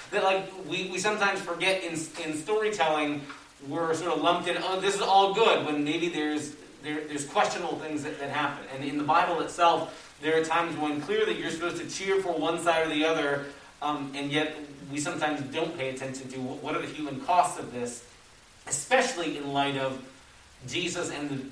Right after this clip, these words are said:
the vision we get from Jesus of a love for all people that even includes enemies. So how do we, how are we gonna then go back and read our own Bibles with the, the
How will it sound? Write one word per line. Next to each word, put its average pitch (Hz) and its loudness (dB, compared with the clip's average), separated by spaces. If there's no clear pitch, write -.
the - -8
vision 160 -2
we 143 -2
get 147 -2
from 135 -10
Jesus 139 -8
of 151 -6
a 135 -6
love 139 -2
for 139 -4
all 143 -4
people 151 -8
that 139 -6
even 175 -6
includes 156 -6
enemies. - -4
So - -10
how - 2
do 143 0
we, 151 0
how 175 0
are 196 2
we 196 2
gonna 175 0
then 165 0
go 147 -2
back 151 4
and 139 -2
read 147 0
our 139 4
own 127 -2
Bibles 151 2
with 127 -12
the, 123 -2
the 120 -6